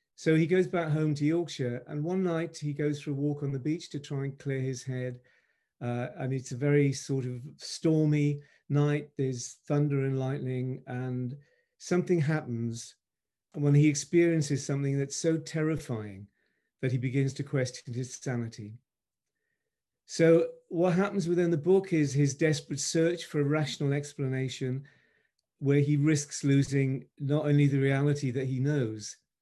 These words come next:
but also his very existence. It's, it's a novel about time, and it's a novel about how the past impacts on the present,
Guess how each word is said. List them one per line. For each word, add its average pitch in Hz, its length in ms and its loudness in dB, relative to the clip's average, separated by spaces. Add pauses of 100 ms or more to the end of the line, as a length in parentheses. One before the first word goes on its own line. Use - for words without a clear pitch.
(340)
but 139 140 4
also 143 320 4
his 123 140 0
very 120 260 0
existence. 113 800 -8 (720)
It's, - 160 -16
it's - 280 -8
a 165 60 0
novel 175 300 2
about 143 320 -2
time, 156 480 -4 (500)
and 139 380 -4
it's 147 320 -6
a 143 40 -2
novel 135 320 -2
about 127 400 -4
how 131 180 -4
the 123 100 -6
past 131 400 -6
impacts 123 440 -8
on 123 80 -4
the 120 60 -4
present, 139 560 -4